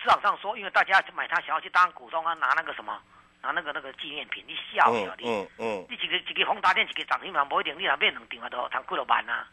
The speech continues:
Speaker 2: 嗯。
Speaker 1: 你，你买，你赚的，你买爱个股东纪念品，那五百一块、一千块，要创啥？
Speaker 2: 嗯，嗯。
Speaker 1: 根本不是这个观念。
Speaker 2: 嗯。
Speaker 1: 是大家跟着轮到，这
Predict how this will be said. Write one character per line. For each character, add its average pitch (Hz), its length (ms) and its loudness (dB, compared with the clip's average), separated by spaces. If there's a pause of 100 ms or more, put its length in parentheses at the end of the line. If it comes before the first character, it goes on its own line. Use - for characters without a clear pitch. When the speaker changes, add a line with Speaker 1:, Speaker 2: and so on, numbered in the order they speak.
Speaker 2:
嗯。 123 280 4 (400)
Speaker 1:
你， 190 140 -8
你 202 100 -12
买， 190 120 -2
你 202 320 0
赚 196 180 4
的， 190 300 -2
你 196 160 -10
买 202 160 -6 (160)
爱 185 160 0
个 185 100 -10
股 - 180 -16
东 165 200 0
纪 185 100 -8
念 165 160 -6
品， 117 140 -6
那 151 60 -2 (280)
五 110 60 -12
百 165 200 4
一 - 60 -14
块、 147 160 -2
一 - 180 -10
千 117 120 -8
块， 127 100 -6
要 127 160 -2
创 120 160 -12
啥？ - 80 -16 (160)
Speaker 2:
嗯， 107 320 -2
嗯。 95 380 -4
Speaker 1:
根 226 120 4
本 147 120 -4
不 - 160 -10
是 - 100 -6
这 - 140 -8
个 110 100 -10
观 - 240 -6
念。 - 180 -16 (120)
Speaker 2:
嗯。 107 280 0 (460)
Speaker 1:
是 - 160 -4
大 214 140 10
家 196 120 2 (120)
跟 208 180 4
着 147 60 -4
轮 127 260 -8
到， 180 180 2
这 262 80 -2